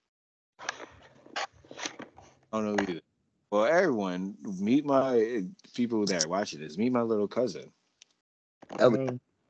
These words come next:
Speaker 1: what's up with you? Why you biting your fingernails? Stop it. Why you biting your fingernails? Stop. Your man played like garbage last night. He played like garbage.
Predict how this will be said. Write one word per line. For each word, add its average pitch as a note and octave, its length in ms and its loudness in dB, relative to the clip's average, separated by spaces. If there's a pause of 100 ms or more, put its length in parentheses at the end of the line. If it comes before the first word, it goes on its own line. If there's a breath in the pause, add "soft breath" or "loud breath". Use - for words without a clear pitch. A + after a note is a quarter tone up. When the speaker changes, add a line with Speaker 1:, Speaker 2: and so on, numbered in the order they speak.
(380)
Speaker 1:
what's C3+ 100 8
up A2+ 60 6
with F#2 160 0
you? F2 100 -4
Why A2+ 100 2
you B2 60 4
biting B2 220 4
your A#2+ 100 0
fingernails? F2 460 -2
Stop A2+ 260 0
it. C#2 160 -8 (600)
Why C#3+ 80 -8
you D3 60 -4
biting C#3 180 -4 (600)
your D2+ 140 -8 (360)
fingernails? F2+ 300 -2
Stop. A#2+ 200 -4 (3500)
Your A2 100 -2
man A#2+ 220 2
played G2 160 -6
like F#2 200 0 (120)
garbage C#2+ 320 -8
last B1+ 280 -10
night. C2+ 240 -16 (540)
He G2+ 120 2
played F#2 240 4
like E2+ 180 0
garbage. C#2+ 520 -6